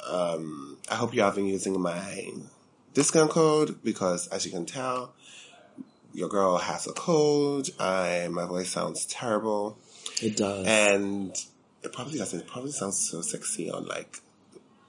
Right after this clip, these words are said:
Speaker 1: thing, 'cause everything I do is sexy.
Speaker 2: It sounds really
Speaker 1: Anyways.
Speaker 2: bad.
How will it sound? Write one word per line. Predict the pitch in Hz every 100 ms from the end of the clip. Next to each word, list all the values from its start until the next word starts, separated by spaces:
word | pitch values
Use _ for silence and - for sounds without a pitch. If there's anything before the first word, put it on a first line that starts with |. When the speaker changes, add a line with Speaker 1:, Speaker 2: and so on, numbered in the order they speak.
| _ -
Speaker 1:
thing, | 78 78
'cause | - -
everything | 135 147 113
I | 104
do | 170
is | 170
sexy. | - - - - - - - - - - - -
Speaker 2:
It | -
sounds | 120 135 131
really | 92 87
Speaker 1:
Anyways. | 87
Speaker 2:
bad. | 85 -